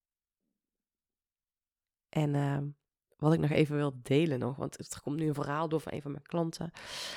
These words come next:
En die was bij mij in mijn bos geweest en hij, hij, hij dacht, nou, ik dacht eigenlijk van tevoren ook dat we gingen fietsen. Ehm, heel vaak gaat het gesprek op het fiets, maar we zaten op mijn bankje in mijn bos en, eh, het thema kwam op tafel en ik voelde alles. We gaan hier fietsen, we gaan hier, eh,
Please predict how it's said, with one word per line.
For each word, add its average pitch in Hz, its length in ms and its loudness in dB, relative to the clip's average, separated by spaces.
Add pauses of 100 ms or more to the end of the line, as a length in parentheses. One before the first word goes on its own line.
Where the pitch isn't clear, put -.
(200)
En 151 600 4 (120)
die 165 160 -2
was 165 160 0
bij 160 100 0
mij 156 140 0
in 151 60 0
mijn 143 120 2
bos 156 220 -2
geweest 143 340 0
en 55 80 -4
hij, - 180 -2
hij, 139 300 0 (520)
hij 165 200 10
dacht, 151 400 -2
nou, - 180 -2
ik 156 160 -2
dacht 143 200 2
eigenlijk 151 320 2
van 156 80 0
tevoren 139 380 0
ook 180 180 4
dat 175 100 -4
we 165 80 0
gingen 151 280 -2
fietsen. 180 560 2 (480)
Ehm, 151 260 -6
heel 160 160 2
vaak - 220 0
gaat 135 160 0
het - 80 -18
gesprek - 320 -2
op - 60 -16
het - 140 -10
fiets, - 280 2
maar 147 120 0
we 143 80 0
zaten 151 260 0
op - 100 -4
mijn 139 100 0
bankje 147 300 0
in 143 60 -4
mijn 135 160 -2
bos 170 400 2
en, - 240 -8
eh, - 120 -8
het - 340 -8
thema 160 300 4
kwam 147 240 -4
op 147 140 -6
tafel 156 600 2
en 143 160 -2
ik - 120 -12
voelde 160 360 0
alles. - 340 -4
We 147 100 -2
gaan 156 200 2
hier 165 100 4
fietsen, - 340 -2
we 143 60 -2
gaan 147 120 -4
hier, 147 280 -4
eh, - 140 -4